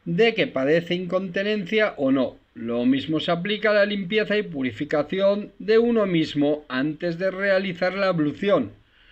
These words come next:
Solo tiene que hacerse una vez. Si usted está seguro de que el lugar es puro y de que nada ha salido de usted, entonces no tiene que limpiarse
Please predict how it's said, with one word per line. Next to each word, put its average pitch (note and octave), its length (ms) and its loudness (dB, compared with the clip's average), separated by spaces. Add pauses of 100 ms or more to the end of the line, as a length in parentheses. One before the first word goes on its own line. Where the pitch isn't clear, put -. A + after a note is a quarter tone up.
(140)
Solo D3 520 0
tiene F3+ 420 -2
que D3+ 140 -4
hacerse C#3+ 520 -2
una E3+ 220 -2
vez. G3+ 340 -2 (1500)
Si - 200 0
usted D3+ 400 2 (240)
está G3+ 320 -2
seguro C#3 560 0
de D3+ 140 0
que E3+ 100 0
el D#3+ 100 0
lugar F3+ 340 2
es G#3+ 140 0
puro C#3 480 -2 (100)
y D3 120 0
de D#3+ 160 2
que E3 140 0
nada A3+ 320 0
ha G3 40 -2
salido D#3+ 460 0
de C3 100 0
usted, F#3+ 400 -2 (320)
entonces D3+ 800 -2 (340)
no G3+ 300 0
tiene E3 380 0
que F3+ 140 -2
limpiarse G#3 920 0